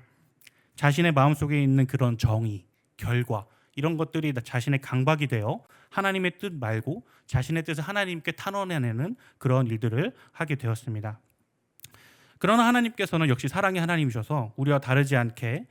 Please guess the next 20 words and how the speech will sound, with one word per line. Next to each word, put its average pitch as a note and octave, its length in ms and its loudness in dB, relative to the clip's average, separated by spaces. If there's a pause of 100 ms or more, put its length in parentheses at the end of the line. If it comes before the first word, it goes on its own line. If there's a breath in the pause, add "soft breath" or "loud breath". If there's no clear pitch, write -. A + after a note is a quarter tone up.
(140 soft breath)
삶의 F#3+ 300 0
강박을 D3 580 2 (180 loud breath)
살아-, F#3 320 0 (140)
갖고 - 280 2
살아가고 F3+ 400 2
있던 C#3 180 -4
하박국에게 C#3+ 760 -2 (160 loud breath)
말씀으로 C3 520 -2
역사하셨어요. G#2+ 680 -12 (380 soft breath)
그리고 D3+ 260 0
그의 D3+ 280 4
강박을 C#3 580 2 (160 loud breath)
하나님을 F#3 560 -6
향한 E3+ 240 -6
신뢰로 G3+ 420 -2
바꿔주시는 B2+ 720 0 (220 loud breath)
역사를 A#2+ 340 -2
우리에게 A2+ 280 -2
보여주고 A#2+ 440 -2
있습니다. G#2+ 480 -8